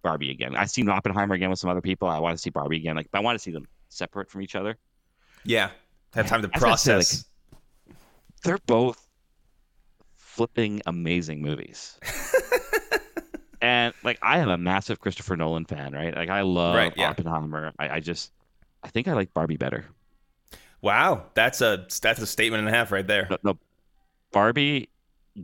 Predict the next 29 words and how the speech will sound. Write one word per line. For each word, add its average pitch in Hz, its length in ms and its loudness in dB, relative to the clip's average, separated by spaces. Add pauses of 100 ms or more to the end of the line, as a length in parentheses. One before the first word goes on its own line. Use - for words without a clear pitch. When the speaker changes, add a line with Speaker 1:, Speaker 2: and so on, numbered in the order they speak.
Speaker 1:
gets - 300 -2
you 98 240 2
in 85 280 -2
every 85 300 0
single 87 320 -2
human 82 320 -4
emotion 78 420 -4
and 73 180 -8
feeling 71 420 -6
in 71 100 -6
a 69 100 -6
really 69 220 -6
powerful - 420 -8
way. - 260 -10 (600)
Speaker 2:
Wow. 190 260 -2 (260)
Speaker 1:
And 98 100 4
it 95 120 -2
does, 110 500 4 (880)
it 117 180 0
does 147 480 0
deep 123 260 -2
conversations 90 760 -2
about 82 280 0
humanity 82 640 -2
without 82 260 0
it 76 120 -6
being 73 280 -6
preachy, - 440 -6
political, 67 760 -6